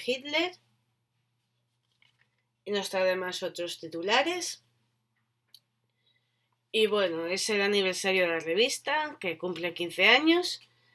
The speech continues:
Y esta es la número doscientos treinta y tres y no, y me costó tres con noventa euros.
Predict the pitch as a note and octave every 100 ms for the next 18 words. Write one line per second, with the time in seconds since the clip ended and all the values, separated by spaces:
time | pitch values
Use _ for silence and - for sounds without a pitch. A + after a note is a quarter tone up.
0 | _ _ _ _ _ _ _ _ G3+ A#3+
1 | A#3 - F#3 F#3+ - G#3 G#3+ A3 A3 F#3+
2 | F3+ E3 G3 G3+ - G#3 F#3+ G3 A3 B3+
3 | G4 G#4+ - - G#3+ G3 - F#3+ F#3+ F3+
4 | F#3 - C4 D#4+ A#3 B3 - D4+ A#3 F#3+
5 | G3+ G3+ F3+ D#3+ D#3 C3 - -